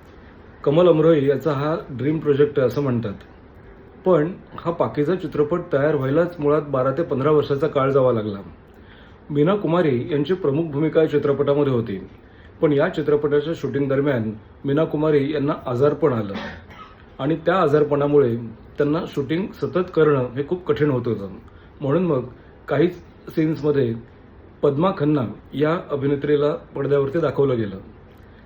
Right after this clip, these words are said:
काही गाण्यांमध्ये त्यांचा चेहरा झाकला होता, लोकांना कळलं पण नाही की या मीना कुमारी आहेत किंवा दुसऱ्या कोणी आहेत, पण कधीकधी बारकाईने बघितल्यानंतर पद्मा खन्ना यांचा चेहरा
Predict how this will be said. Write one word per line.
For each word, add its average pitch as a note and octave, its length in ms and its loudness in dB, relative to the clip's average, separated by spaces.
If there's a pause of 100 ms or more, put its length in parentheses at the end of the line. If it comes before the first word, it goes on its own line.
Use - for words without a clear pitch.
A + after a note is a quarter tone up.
(140)
काही C#3+ 180 2
गाण्यांमध्ये D#3 640 4 (640)
त्यांचा D3 240 0
चेहरा D3 340 2
झाकला D3+ 300 2
होता, C3 240 0 (500)
लोकांना D3+ 340 2
कळलं D3+ 300 6
पण D#3+ 180 0
नाही D#3 160 0
की D#3+ 140 -6
या D#3 80 0
मीना C#3+ 240 0
कुमारी D3 320 2
आहेत C#3+ 280 2 (240)
किंवा D3 160 2
दुसऱ्या C#3+ 260 0
कोणी C#3+ 200 0
आहेत, C3 220 -2 (400)
पण F3+ 180 0 (140)
कधीकधी D#3 500 2
बारकाईने C#3 480 0
बघितल्यानंतर D3+ 760 0 (960)
पद्मा D3+ 300 0
खन्ना D3+ 260 0 (200)
यांचा D3 220 -2
चेहरा D#3 360 2